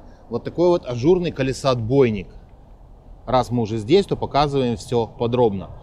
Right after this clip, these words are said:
Следующий наш объект, это многим известное красивое здание Пироговская, тринадцать. Вот так оно выглядит сегодня. Но про здание, про это отдельно будет ролик. А сегодня нас интересует флагодержатель на нём.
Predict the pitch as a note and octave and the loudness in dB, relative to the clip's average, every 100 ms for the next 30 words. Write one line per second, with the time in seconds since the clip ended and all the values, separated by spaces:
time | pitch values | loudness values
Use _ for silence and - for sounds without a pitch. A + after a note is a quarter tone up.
0 | - - - - C3+ C3+ B2+ B2+ A#2+ - | -18 -16 -16 -6 -4 -4 -4 -4 -6 -6
1 | A2 A2 D3+ D#3+ - C3+ B2 B2+ B2+ A#2 | -10 -4 -4 -4 -8 -10 -6 -4 -4 -6
2 | A2+ G#2 B2+ - A2+ G#2 G2+ - C#3 B2 | -8 -6 -6 -6 -12 -14 -20 -12 -10 -6
3 | A2+ G#2+ F#2 C3 B2 A2+ G2 - - - | -6 -8 -6 -4 -2 -4 -10 -16 -20 -20
4 | - A2+ A2 B2+ B2 - B2+ B2 - A#2 | -10 -8 -4 -4 -4 -8 -10 -8 -8 -6
5 | C3+ D#3+ E3 C3+ B2+ - C3+ C3+ B2+ A#2 | -4 -4 -6 -14 -18 -8 -8 -6 -8 -6
6 | A#2+ A#2 A2+ - - A2+ A#2+ A2 A2+ - | -6 -8 -10 -12 -10 -6 -4 -6 -10 -8
7 | E3+ F3 C3+ A2 C#3 B2 A2+ A#2 A2+ A2 | -8 -6 -6 -4 -4 -4 -6 -8 -8 -8
8 | G#2+ B2+ A2 G2+ G#2 C3 C#3+ A#2+ - - | -4 -4 -4 -8 -8 -4 -4 -6 -10 -18
9 | - - A#2 C3+ F3 D#3+ B2+ A#2+ A#2 - | -20 -18 -6 0 2 2 0 -4 -4 -2
10 | D#3 D3 - - - - C#3 C#3+ C3+ C3 | -4 -4 -16 -20 -20 -4 -2 0 -2 -4
11 | A#2+ B2+ B2 - A#2+ B2+ C3 C#3 A#2 | -4 0 0 -2 -4 -4 -2 -2 -4